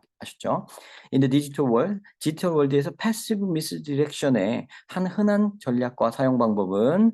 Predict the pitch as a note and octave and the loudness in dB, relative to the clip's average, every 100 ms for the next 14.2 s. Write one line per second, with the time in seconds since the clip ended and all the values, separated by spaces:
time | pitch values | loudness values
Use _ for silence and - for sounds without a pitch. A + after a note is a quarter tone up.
0 | - - - _ - G2 F2+ - - G#2 | 0 -20 -20 _ -4 0 -2 -4 -6 0
1 | A2 B2 F3+ - G3+ G#3 G3+ F3 C#3+ C3 | 2 2 0 -2 0 0 0 -2 -2 0
2 | B2+ A2+ G2+ G#2 - G2 F2 - _ _ | -2 -4 -6 -8 -10 -10 -12 -18 _ _
3 | - F2+ G#2+ C3+ E3 F#3+ F#3 D3+ C#3+ C#3 | -8 -2 2 2 0 -4 -2 -2 0 -2
4 | C#3 B2 A#2 A2 A2+ A2 _ _ _ A#2+ | -2 -2 0 0 0 -2 _ _ _ -2
5 | B2 F#2 F2 - F2 G2+ E3+ G#3 F3 C3 | 0 0 -4 -10 -8 -4 -2 -2 -2 -6
6 | C#3+ - - C#3 F3+ F3 C3 E2+ - _ | -6 -14 -8 -6 -4 -6 -6 -8 -10 _
7 | - E2+ E2+ B2+ C3 _ _ _ - - | -12 -10 0 0 0 _ _ _ -18 -6
8 | C#3 C3+ C#3 B2+ A2 A2 - A2 G#2+ A2 | -4 -4 -2 0 2 0 -2 -4 -2 -6
9 | G2 - A2 A#2+ C#3 G3 G#3+ - A#2+ A2+ | -6 -8 -10 -2 0 0 -4 -6 -6 -4
10 | G#2+ G#2+ G#2 G2+ G2+ - A2+ C3 G3+ A3 | -4 -2 -4 -8 -10 -10 -8 -4 -4 -4
11 | G2 G#2 G#2+ A2 A2+ G#2+ - G2 F2 _ | -2 0 0 -2 -4 -8 -6 -8 -8 _
12 | _ - - _ - G3+ G#3 G3+ G3 D#3 | _ -20 -20 _ 0 2 4 2 -4 -2
13 | B2+ D#3+ - D#3 B2+ A#2 A#2 G#2 D3 D#3+ | -2 -2 -2 -4 0 0 -2 0 0 2
14 | D3 | 0